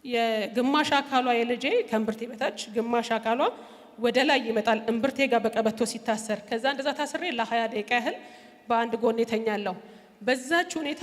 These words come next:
ውስጥ እንቅስቃሴውን ለማዳመጥ ነው ያንን ምርመራ የሚያደርጉት። ሁለት ሶስቴ የሚፈራገጥ ነገር ይሰማኛል፣ ትንሽ የንዝረት ያህል። ያቺ ለእነሱ ተስፋ ሆነቻቸው።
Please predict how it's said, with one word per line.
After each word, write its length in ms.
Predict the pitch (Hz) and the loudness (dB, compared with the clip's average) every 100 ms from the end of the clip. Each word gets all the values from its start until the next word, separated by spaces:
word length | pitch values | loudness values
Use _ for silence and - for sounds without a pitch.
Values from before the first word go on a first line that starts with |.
| 320 | 2
ውስጥ 200 | 415 - - - | 2 -2 -14 -10
እንቅስቃሴውን 640 | 277 311 320 285 285 311 | -6 -4 -2 -2 2 2
ለማዳመጥ 520 | 254 254 247 247 247 226 | 4 4 4 4 2 2
ነው 120 | 226 | 0
ያንን 240 | 226 226 | 0 0
ምርመራ 280 | 226 233 233 | 0 0 2
የሚያደርጉት። 460 | 247 262 277 403 - - - - | 2 0 2 0 -2 -6 -20 -6
ሁለት 260 | - 453 494 | -2 0 2
ሶስቴ 240 | 415 - | 2 2
የሚፈራገጥ 760 | 427 302 311 - 392 392 285 302 | 4 4 2 4 6 6 6 2
ነገር 220 | 262 254 247 | 0 -2 -4
ይሰማኛል፣ 480 | - 240 240 277 277 | -4 -2 -2 -4 -4
ትንሽ 300 | 605 554 - - | 0 0 0 -2
የንዝረት 440 | 262 269 254 233 233 | -2 -2 -2 -4 -2
ያህል። 220 | 220 214 - - - - 233 | -4 -6 -10 -20 -20 -14 0
ያቺ 300 | 277 320 311 370 | 2 4 2 2
ለእነሱ 380 | 302 320 349 - | 2 4 0 2
ተስፋ 280 | 302 269 - 262 | 2 2 2 2
ሆነቻቸው። 580 | 240 226 233 226 208 | 2 0 -2 -2 -4